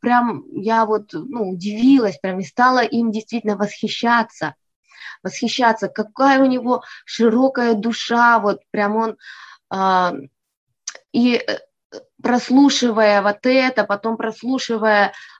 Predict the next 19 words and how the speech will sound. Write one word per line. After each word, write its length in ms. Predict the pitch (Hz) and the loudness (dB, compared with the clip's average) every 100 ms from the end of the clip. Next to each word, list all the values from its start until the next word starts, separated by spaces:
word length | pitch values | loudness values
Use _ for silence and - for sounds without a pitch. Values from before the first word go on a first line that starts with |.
| - | -6
а, 500 | 185 185 185 180 180 | 0 4 4 4 0
царств, 840 | - 233 233 240 233 - _ - _ - | -4 2 4 4 2 -8 _ -20 _ -8
да, 400 | 196 214 220 202 | 0 2 2 -2
м, 600 | 185 180 170 160 156 143 _ _ _ _ | -6 -8 -8 -8 -10 -16 _ _ _ _
про 560 | 196 214 208 196 180 - _ _ _ _ _ _ _ _ _ - - | 2 4 4 4 0 -8 _ _ _ _ _ _ _ _ _ -20 -16
этого 300 | - - 175 | -12 -8 -6
Давида, 640 | 208 214 214 240 226 175 165 | -2 -2 0 0 0 -2 -2
да, 260 | 185 196 - - - - _ _ | -2 -2 -6 -20 -20 -20 _ _
тоже 320 | 247 277 220 | 0 2 2
как 260 | 214 247 220 | 0 0 2
Давид 400 | 233 214 254 285 | 0 4 2 2
поступал, 760 | 240 - 226 220 226 220 202 | -2 -4 -6 -2 2 4 4
то 100 | 196 | 2
есть 260 | 226 226 - _ | 0 -2 -14 _
он, 460 | 262 285 277 233 175 - - - - _ _ | -2 0 0 -2 -8 -18 -20 -20 -20 _ _
ам, 540 | 190 190 180 180 165 - _ _ _ _ _ _ _ _ _ _ _ _ _ _ _ | -4 -2 -2 -4 -6 -12 _ _ _ _ _ _ _ _ _ _ _ _ _ _ _
познавая 720 | 220 208 240 220 262 262 240 | 0 2 2 4 4 6 2
Бога, 460 | 190 233 320 370 - _ _ - 214 170 - _ - | 0 2 2 2 -4 _ _ -2 -2 -2 -8 _ -2
да, 300 | 196 247 | 0 0